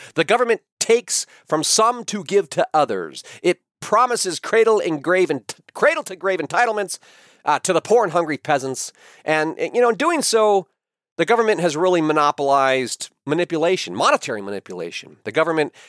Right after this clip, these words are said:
has turned American taxpayers into the s-, into slaves of the state, and to me, that's evil. But let's get back to the bigger picture here, because we can guard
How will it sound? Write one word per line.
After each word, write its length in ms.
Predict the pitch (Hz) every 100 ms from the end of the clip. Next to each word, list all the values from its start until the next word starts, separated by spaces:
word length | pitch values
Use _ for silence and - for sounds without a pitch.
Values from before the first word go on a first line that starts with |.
| -
has 200 | 151 -
turned 400 | - 190 180 151
American 400 | - 160 180 165
taxpayers 640 | 135 202 196 - 175 160 147
into 160 | 165
the 60 | 135
s-, 320 | - - - -
into 220 | 156 143
slaves 560 | - - 196 220 190
of 80 | 156
the 100 | 147
state, 380 | 127 302 320 - _ -
and 140 | 190
to 100 | -
me, 220 | 240 320
that's 220 | 262 190 - 370 415
evil. 320 | 240 92 - _ _
But 220 | 170 220 _ _ _ _ -
let's 200 | 185 -
get 200 | 185 -
back 300 | 160 151 -
to 400 | 143 135 123 110 _ _ _ _
the 80 | 131
bigger 220 | 127 117
picture 560 | _ - 262 - 98
here, 320 | 85 - - - _ _ _ _
because 440 | 139 175 147 107 _ _ -
we 160 | 147
can 220 | - 160
guard 520 | 127 - 156 233 240